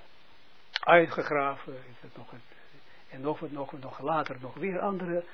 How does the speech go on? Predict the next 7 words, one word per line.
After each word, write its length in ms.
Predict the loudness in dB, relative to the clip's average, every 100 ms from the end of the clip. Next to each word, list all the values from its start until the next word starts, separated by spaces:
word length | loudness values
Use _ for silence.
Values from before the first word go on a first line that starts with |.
| -6
opgravingen 800 | -2 0 2 2 2 -4 -6 -4
waren, 360 | -2 -2 -4 -8 -12 -14 -14
waarbij 460 | -6 -4 -2 -2 -2
het 180 | -4 -4
allemaal 400 | -2 0 -2 -4 -10 -12
gevonden 580 | -8 -6 -2 -2 -2 -2
werd 260 | -2 -4